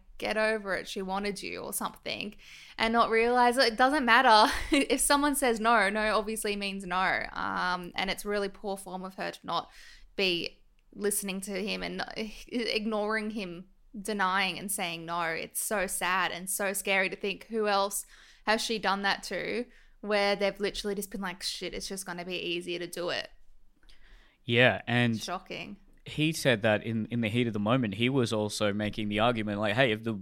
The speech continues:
Speaker 2: roles were reversed here, what would you say about this?" And she kept deflecting
Speaker 1: Yeah.
Speaker 2: and saying, basically, "Just, just, it'll be fine. You'll get hard eventually. Just fuck me."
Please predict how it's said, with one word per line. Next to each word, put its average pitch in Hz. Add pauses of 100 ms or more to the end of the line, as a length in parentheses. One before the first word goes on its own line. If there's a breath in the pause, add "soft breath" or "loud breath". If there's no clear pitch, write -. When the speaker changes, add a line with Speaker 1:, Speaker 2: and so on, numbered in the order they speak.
(120)
Speaker 2:
roles 120
were 104
reversed 113
here, 95
what 113
would 123
you 120
say 127
about 120
this?" - (540)
And 110
she 123
kept 117
deflecting 104
Speaker 1:
Yeah. 101
Speaker 2:
and 101
saying, 101 (360)
basically, 101
"Just, 101
just, - (540)
it'll 120
be 120
fine. 120
You'll 113
get 110
hard 110
eventually. 107
Just 101
fuck 107
me." 98